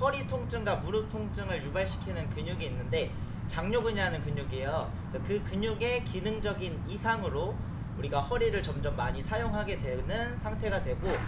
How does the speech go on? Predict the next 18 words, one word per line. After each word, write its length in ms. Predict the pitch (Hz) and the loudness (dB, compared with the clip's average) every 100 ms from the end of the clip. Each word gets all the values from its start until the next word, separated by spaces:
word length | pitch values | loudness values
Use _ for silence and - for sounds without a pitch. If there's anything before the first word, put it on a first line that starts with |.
| - - | -2 0
그러므로 360 | 95 113 220 175 | 8 8 8 6
엉덩이의 500 | 151 - 226 208 - | 6 6 4 2 0
기능은 280 | 165 160 165 | 0 2 4
점점 280 | 139 143 139 | 2 0 2
떨어져요. 680 | 214 240 165 143 156 - - - - | 4 4 4 4 4 4 2 0 -2
그래서 160 | - | 0
그걸 380 | - 151 214 226 - | 2 4 6 6 4
보완하기 680 | - 190 - 226 196 185 | 6 6 6 6 4 4
위한 260 | 160 160 170 - | 4 4 2 2
운동이라 380 | 214 233 208 | 2 2 2
생각하시면 440 | 190 202 202 190 185 | 2 2 2 0 0
되고, 540 | 147 143 156 202 - - - - | 0 0 0 2 0 -2 -4 0
몸통을 480 | 202 214 226 208 | 0 0 0 2
회전하는, 800 | 220 233 233 214 202 190 247 262 254 - - - - - | 2 4 4 4 2 2 0 0 -2 -4 -4 -4 -4 -4
어, 380 | 127 123 127 127 | 0 0 2 2
동작이 360 | - 190 226 190 | 2 2 4 4
많이 240 | 139 156 | 0 0
들어가니까, 720 | 151 156 147 131 - 196 160 | 0 0 0 -2 -2 0 0